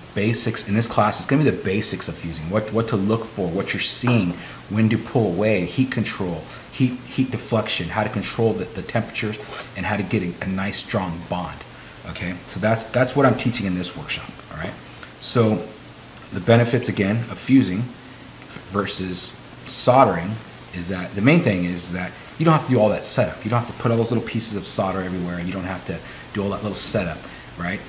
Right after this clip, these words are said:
Second of all, when you solder, sometimes if you solder a bunch of pieces together, um, you get a lot of overflow. You get solder going in areas you don't want it to go,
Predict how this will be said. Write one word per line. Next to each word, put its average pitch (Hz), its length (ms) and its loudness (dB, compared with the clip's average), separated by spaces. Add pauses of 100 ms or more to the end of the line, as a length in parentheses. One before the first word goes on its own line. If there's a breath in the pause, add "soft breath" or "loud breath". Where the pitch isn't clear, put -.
(120)
Second 139 400 4
of 110 140 4
all, 95 180 0
when 98 180 0
you 95 80 2
solder, 131 460 2
sometimes 95 580 -2
if 90 160 -10
you 92 180 -4
solder 95 440 -4
a 85 60 -6
bunch 101 240 -2
of - 80 -10
pieces 113 260 -2
together, 82 380 -6 (500 loud breath)
um, 87 240 -4
you 104 80 -2
get 120 140 6
a - 20 4
lot 95 160 2
of - 220 -10
overflow. 92 540 -4 (120)
You 82 60 -12
get 87 120 -6
solder 104 360 2
going 95 300 0
in 87 120 -2
areas 92 360 -4
you 95 60 -4
don't 85 200 -6
want 87 160 -4
it - 60 -8
to - 80 -8
go, 82 280 -2